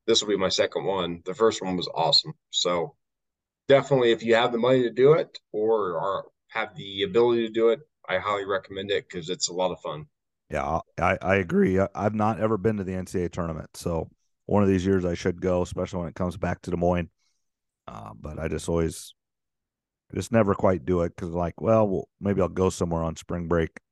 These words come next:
Speaker 2: And, and that is a little bit of the issue. Um, you know, like, you know, it's o-,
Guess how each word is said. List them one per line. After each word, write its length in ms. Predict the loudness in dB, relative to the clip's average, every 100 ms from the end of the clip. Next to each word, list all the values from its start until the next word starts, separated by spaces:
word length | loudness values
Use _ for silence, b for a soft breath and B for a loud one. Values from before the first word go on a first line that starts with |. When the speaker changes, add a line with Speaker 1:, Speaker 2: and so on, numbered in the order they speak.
| _ _ -6
Speaker 2:
And, 160 | -4 0
and 160 | 2
that 200 | 2 2
is 160 | 0 0
a 60 |
little 240 | 2 2 0
bit 160 | 0
of 100 | -4
the 160 | -4 -6
issue. 380 | -8 -6 -6 -6 -12 _ _ _ _ -12
Um, 500 | -8 -6 -8 -12 -16
you 120 | -10
know, 240 | -8 -8 -10 -14
like, 160 | -12 -12 _ _ _ _
you 80 | -6
know, 80 | -6
it's 160 | -6
o-, 120 | -4